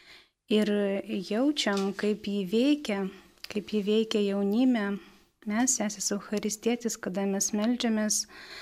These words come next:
em, adoruojam švenčiausiąjį sakramentą, tai irgi, nu, kažkaip pirmas, kas ateina į mintį, tai yra šventoji dvasia, kad tik ji duoda jėgų, stiprybės.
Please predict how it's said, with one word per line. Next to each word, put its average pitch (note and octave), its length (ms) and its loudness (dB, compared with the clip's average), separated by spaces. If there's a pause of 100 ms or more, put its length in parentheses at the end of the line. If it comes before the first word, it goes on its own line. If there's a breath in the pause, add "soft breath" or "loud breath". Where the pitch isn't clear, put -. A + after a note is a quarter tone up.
(260 loud breath)
em, F#3+ 380 0
adoruojam G#3+ 520 2
švenčiausiąjį G#3 720 0
sakramentą, G3+ 880 0 (760 loud breath)
tai G#3+ 120 4 (140)
irgi, G#3+ 400 2
nu, G#3+ 460 -2
kažkaip A3+ 500 0 (320)
pirmas, A#3 440 6
kas G#3 260 -4
ateina G#3+ 500 0
į G#3 80 0
mintį, A#3 480 2
tai A3 220 -2
yra A3 180 2
šventoji G#3+ 640 2
dvasia, G#3+ 540 0
kad G#3+ 260 -6
tik - 320 -6
ji C4 240 2
duoda G3+ 400 2
jėgų, G3+ 500 0
stiprybės. G#3+ 960 0